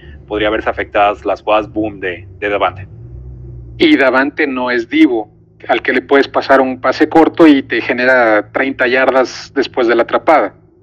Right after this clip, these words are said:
Speaker 2: Estamos
Speaker 1: Sí,
Speaker 2: de
Speaker 1: correcto.
Speaker 2: acuerdo.
Speaker 1: Él, él, él lo que va a hacer es genera-,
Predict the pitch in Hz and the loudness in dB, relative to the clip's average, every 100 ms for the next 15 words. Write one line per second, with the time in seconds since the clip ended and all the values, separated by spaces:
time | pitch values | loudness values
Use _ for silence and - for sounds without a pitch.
0 | _ _ _ - - 214 - - 185 170 | _ _ _ -14 -10 -6 -2 0 2 0
1 | 190 185 180 190 202 185 196 214 180 180 | 0 2 2 2 0 -2 -2 -2 0 -2
2 | - 196 190 180 160 | 0 -4 -4 -4 -4